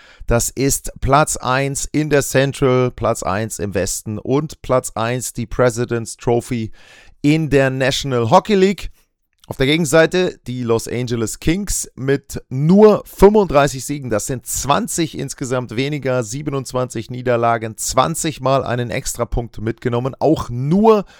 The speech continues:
neunzig Punkte bedeutet Platz vier in der Pacific, der zweite Wildcard-Platz im Westen, Platz acht im Westen insgesamt.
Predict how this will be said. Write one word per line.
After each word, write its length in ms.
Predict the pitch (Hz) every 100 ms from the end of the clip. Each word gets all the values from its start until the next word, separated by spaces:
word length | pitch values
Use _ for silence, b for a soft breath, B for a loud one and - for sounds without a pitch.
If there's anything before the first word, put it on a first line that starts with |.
| b b b
neunzig 840 | 120 131 156 202 202 - 175 - -
Punkte 580 | 185 202 - 127 160 185 b b b b
bedeutet 600 | 110 139 160 170 170 - - -
Platz 520 | 143 147 - - - - - -
vier 460 | 185 202 214 214 -
in 200 | 143 147
der 100 | 135
Pacific, 800 | 147 - 196 190 147 151 -
der 180 | - 127
zweite 640 | - - 123 143 143 139 -
Wildcard-Platz 1120 | 98 107 139 - 131 - - 113 - - - b b b b -
im 280 | 127 123 101
Westen, 420 | 139 156 - 190
Platz 300 | - 139 - -
acht 320 | 139 - -
im 200 | 170 160
Westen 340 | 175 - -
insgesamt. 580 | 156 165 175 147 180